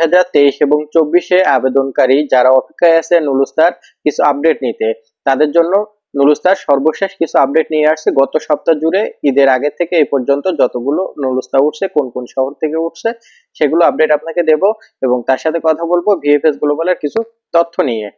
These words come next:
তো আমার ভিডিওটি যাদের কাছে মূল্যবান মনে হবে, তারা অবশ্যই আমার চ্যানেলটি সাবস্ক্রাইব করে পাশে থাকবেন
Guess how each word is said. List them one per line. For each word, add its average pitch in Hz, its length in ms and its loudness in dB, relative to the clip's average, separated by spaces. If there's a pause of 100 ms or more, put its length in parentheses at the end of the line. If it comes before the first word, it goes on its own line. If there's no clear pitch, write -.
(440)
তো 165 80 0
আমার 160 220 2
ভিডিওটি 147 400 2
যাদের 165 260 0
কাছে 175 220 -8
মূল্যবান 135 420 0
মনে 135 240 -8
হবে, 170 220 -2 (360)
তারা 135 140 2
অবশ্যই 143 320 -2
আমার 143 160 0
চ্যানেলটি 156 300 -2
সাবস্ক্রাইব 165 480 -2
করে 175 160 0
পাশে 175 260 -2
থাকবেন 165 360 0